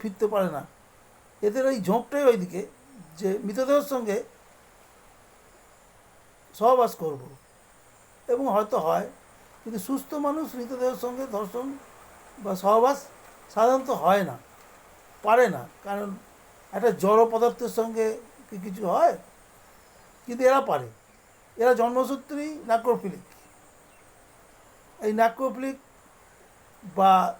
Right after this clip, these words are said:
শিশু ধর্ষকদের দেখলে সরকার অলিখিতভাবে নিয়ম আছে, তাদের শৈ-, সেই সমস্ত অপরাধীদের তাদের শৈশবেই তাদের গুলি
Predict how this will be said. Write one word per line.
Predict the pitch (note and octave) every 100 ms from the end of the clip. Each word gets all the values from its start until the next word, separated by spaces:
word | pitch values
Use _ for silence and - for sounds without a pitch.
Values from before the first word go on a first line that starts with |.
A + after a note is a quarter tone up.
| - - - - - -
শিশু | G#3+ G#3+ C#4 C4 A#3+ - - - - - A3 F3+
ধর্ষকদের | A3 G3 B3 B3 A#3+ - - G#3+ G3+
দেখলে | G#3 A3+ A#3+ A#3+
সরকার | - F#3+ F#3+ A3 A#3+ - - - - - - -
অলিখিতভাবে | G3+ C4+ D4 D4+ C4 G3+ E3+ - - B3
নিয়ম | F3+ A3+ B3+
আছে, | G#3+ G3
তাদের | G3+ G3+ F#3+ - - - - -
শৈ-, | A#3 A#3 - -
সেই | A3
সমস্ত | A#3 A#3+ F#3 C4 A#3 A#3+ - - -
অপরাধীদের | G3+ F#3 A#3+ A3+ A#3 A#3+
তাদের | A#3+ G#3+ G#3+
শৈশবেই | G#3+ A#3 A3+ B3
তাদের | A#3+ A3+
গুলি | F#3+ G3+